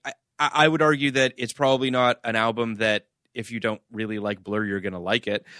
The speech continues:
Like, that's probably the thing about why this album wasn't successful, right? You've got Song Two, you've got this enormously successful self-titled album, and then this is their follow-up, and people are like, "What the fuck is this? Like, what am I supposed to do with this?" There's, there's just, it just,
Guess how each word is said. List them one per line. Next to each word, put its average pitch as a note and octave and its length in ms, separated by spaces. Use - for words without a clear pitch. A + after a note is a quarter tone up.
Like, C3+ 100
that's E3+ 180
probably F#3 360
the A#2 100
thing A2+ 240
about G#2 300
why G2+ 260
this G2+ 180
album G2 200
wasn't F#2 220
successful, F2+ 460
right? F#2 280
You've A#2 100
got C#3 160
Song C#3 300
Two, A#2+ 160
you've A2+ 180
got G2+ 140
this G#2 160
enormously G#2 420
successful G2+ 460
self-titled F#2+ 500
album, G#2 360
and A#2 200
then G#2+ 360
this G#2+ 280
is B2 120
their A2 140
follow-up, G#2+ 480
and G2 100
people A2 140
are - 20
like, F#2 180
"What B2+ 140
the A2 80
fuck A#2+ 180
is F#2+ 120
this? A2+ 180
Like, F2 100
what G#2+ 120
am A2+ 80
I A2 40
supposed - 240
to - 60
do A#2 140
with G#2+ 100
this?" - 160
There's, G2+ 180
there's G2 300
just, - 300
it G#2 100
just, G2+ 160